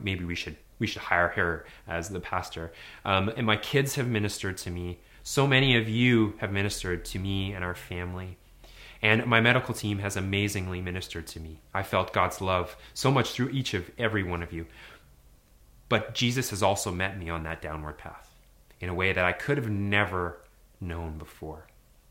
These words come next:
He actually, he wasn't absent. He was there ministering.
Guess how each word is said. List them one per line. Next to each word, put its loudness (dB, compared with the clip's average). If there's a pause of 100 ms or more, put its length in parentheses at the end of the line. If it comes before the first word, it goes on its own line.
(260)
He 0
actually, 4 (200)
he -6
wasn't -2
absent. -10 (640)
He -6
was -4
there 4
ministering. -6